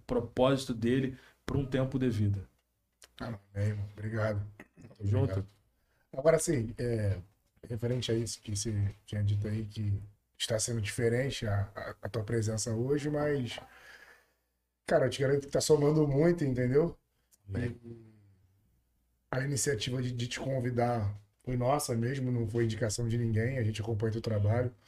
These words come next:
Speaker 2: Vou dizer que somos fãs, a gente admira muito o teu trabalho, cara. Tipo, desde a, do primeiro momento que eu tive contato com a tua pessoa pelas plataformas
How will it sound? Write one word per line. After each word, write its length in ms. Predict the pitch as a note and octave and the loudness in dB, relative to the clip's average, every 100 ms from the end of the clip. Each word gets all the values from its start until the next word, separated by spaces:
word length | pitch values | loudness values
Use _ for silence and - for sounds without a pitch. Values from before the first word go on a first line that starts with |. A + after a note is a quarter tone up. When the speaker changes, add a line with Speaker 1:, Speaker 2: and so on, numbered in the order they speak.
| - - _ _ _ _ - | -20 -20 _ _ _ _ 0
Speaker 2:
Vou 100 | E3 | 0
dizer 180 | C#3+ D#3 | 2 2
que 60 | |
somos 280 | D#3+ D#3 C#3 | 4 2 2
fãs, 520 | - B2 A2 G2+ - - | 2 4 4 0 -6 -10
a 40 | |
gente 160 | A2 A2+ | -8 -2
admira 400 | G#2 A#2+ B2+ C#3 | 0 0 0 0
muito 500 | A#2 B2+ D#3+ F3 D#3+ | 2 4 6 6 4
o 20 | |
teu 180 | C3+ C#3 | -2 0
trabalho, 480 | C3 A2+ G#2 G2+ G2 - | 4 4 6 4 2 -4
cara. 120 | - _ _ - | -20 _ _ -14
Tipo, 260 | - - A2+ | -12 -6 -2
desde 300 | B2+ C#3 C#3+ | -2 0 0
a, 40 | C#3 - - | -2 -8 -8
do 100 | B2 | -4
primeiro 300 | B2+ C3+ D3+ | -2 2 4
momento 380 | D3+ C3 C#3 - | 2 0 -4 -4
que 60 | |
eu 40 | B2+ | -4
tive 180 | C3 B2 | -4 -4
contato 640 | C3+ C3 B2+ A#2+ G2+ - _ _ _ _ _ _ - | -4 -2 0 2 0 -4 _ _ _ _ _ _ -20
com 80 | - | -16
a 40 | - | -4
tua 140 | B2 | -2
pessoa 540 | - A2+ - A#2+ A2 G2+ | 0 -2 0 0 0 0
pelas 360 | A2 A2+ G2+ | 0 0 -2
plataformas 840 | A2+ G#2+ A2 - A#2+ C3 B2 A#2+ | -2 -4 -4 -4 -2 0 -2 -4